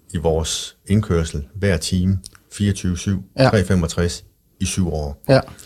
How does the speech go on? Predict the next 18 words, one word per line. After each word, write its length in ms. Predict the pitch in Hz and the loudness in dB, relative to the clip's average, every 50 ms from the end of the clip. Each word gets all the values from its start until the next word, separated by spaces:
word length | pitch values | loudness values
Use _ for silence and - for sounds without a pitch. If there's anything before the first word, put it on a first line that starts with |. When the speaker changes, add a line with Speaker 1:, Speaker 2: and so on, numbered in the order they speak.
| - - - - - - - - - _ _ _ _ _ _ | -20 -20 -20 -20 -20 -20 -20 -20 -20 _ _ _ _ _ _
Speaker 1:
Og, 360 | - 87 87 87 85 85 87 87 | 0 2 4 4 6 6 4 4
øh, 60 | 87 | 4
når 80 | 90 85 | 4 2
politiet 420 | - - 101 - - 135 104 - | 2 2 2 2 2 2 0 2
kommer 240 | - 123 120 113 95 | 2 4 4 4 4
der 60 | 87 - | 4 4
så 100 | - 107 | 4 4
meget, 280 | 98 90 90 98 90 | 4 4 4 4 4
så 100 | - 101 | 4 4
lærer 180 | 98 104 104 95 | 4 6 6 4
man 140 | 92 87 90 | 4 4 4
også 180 | 95 95 - | 2 2 0
at 40 | 92 | -2
blive 140 | - 87 82 | -6 -4 0
gode 180 | 95 98 104 | 0 2 4
venner 180 | 95 92 98 92 | 4 4 4 4
med 120 | 82 78 76 | 2 0 0
dem. 140 | 82 76 | -2 -4